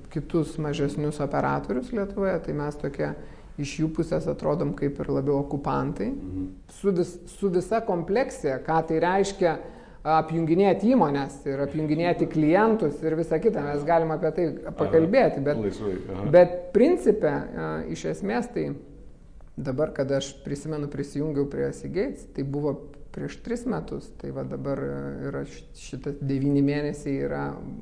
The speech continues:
Speaker 1: vadovavimo šitai įmonei. Tai mes per tuos visus metus, va, tris, kiek aš ten esu, tai labai daug dirbom dėl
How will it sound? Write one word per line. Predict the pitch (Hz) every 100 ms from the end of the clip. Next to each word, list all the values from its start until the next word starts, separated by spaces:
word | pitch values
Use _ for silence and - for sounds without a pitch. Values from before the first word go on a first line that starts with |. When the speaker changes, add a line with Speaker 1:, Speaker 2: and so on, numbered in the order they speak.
| 143
Speaker 1:
vadovavimo | 139 131 135 233 269 208 -
šitai | 160 160
įmonei. | 156 147 143 - - - - - - -
Tai | - 160
mes | 180 -
per | 165 160
tuos | 175 - - - -
visus | 147 - 175 180 -
metus, | 147 151 147 - 143 165
va, | 214 147
tris, | - 143 147 -
kiek | - 156 156
aš | 156
ten | - 151 143
esu, | - 185 262 - - - -
tai | - 151
labai | 147 156 170 160 - - - - - - - - - -
daug | 147 156 160 156
dirbom | 156 160 170 160 143
dėl | 147